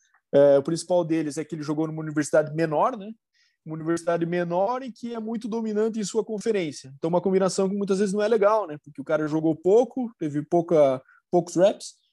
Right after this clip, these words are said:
e, e ainda assim tem uma faculdade dominante que muitos dos jogos não foram competitivos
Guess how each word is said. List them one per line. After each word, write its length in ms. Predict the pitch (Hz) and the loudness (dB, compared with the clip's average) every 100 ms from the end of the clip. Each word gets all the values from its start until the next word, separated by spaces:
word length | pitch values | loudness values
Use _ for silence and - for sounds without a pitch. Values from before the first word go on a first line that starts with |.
| _ _ _ _ 160 | _ _ _ _ -4
e, 960 | 170 170 170 170 170 165 160 160 156 - | -2 -2 -2 0 0 0 0 0 -2 -4
e 120 | 165 165 | 2 4
ainda 240 | 175 190 | 6 4
assim 320 | 175 185 190 | 2 0 0
tem 680 | 190 220 196 190 190 190 190 | -2 -2 0 2 0 -4 -8
uma 200 | 190 180 | -6 -6
faculdade 420 | 196 185 190 190 | -6 -4 -2 0
dominante 560 | 202 220 220 233 247 220 | -2 -4 -2 -2 -4 -8
que 140 | 220 | -10
muitos 240 | 208 220 208 | -8 -8 -8
dos 120 | 196 | -2
jogos 320 | 208 214 208 | 0 0 -2
não 140 | 208 | -6
foram 240 | 185 214 208 | -2 -2 0
competitivos 960 | 208 214 185 - 240 208 147 - - | -2 -6 -6 -4 -2 -2 -6 -12 -16